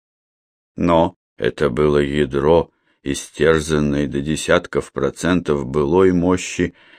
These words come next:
элитной дивизии, и в умелых руках они способны были на многое. Они прошли через ряды скирт,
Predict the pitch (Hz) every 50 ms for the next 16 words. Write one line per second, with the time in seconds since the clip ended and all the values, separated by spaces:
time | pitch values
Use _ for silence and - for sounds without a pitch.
0 | _ _ - 71 71 67 71 80 82 - - 76 76 80 78 67 71 78 80 76
1 | 101 101 90 73 - - 60 50 - - - _ _ _ _ _ _ _ _ _
2 | _ _ _ _ _ _ _ _ _ - - 82 78 76 82 85 82 85 98 98
3 | 92 82 76 73 - - - 58 64 62 - - 73 101 117 - - - _ _
4 | _ _ _ _ _ _ _ _ _ _ _ _ _ _ - 65 65 67 85 98
5 | - - - 95 92 - - 98 95 85 82 90 92 - - 78 80 80 80 78
6 | 80 85 85 85 82 78 73 65 62 62 - - 50 50 50 - - _ _ _
7 | _ _ _ _ _ _ _ _ _ _ _ _ _ _ _ _ _ _ _ _
8 | _ _ _ _ _ _ _ _ 67 65 65 76 104 123 - - 127 117 - -
9 | - 87 95 110 113 110 - - 90 90 92 90 82 80 78 85 82 78 87 101
10 | 101 - - - _ - 80 87 90 98 - _ - -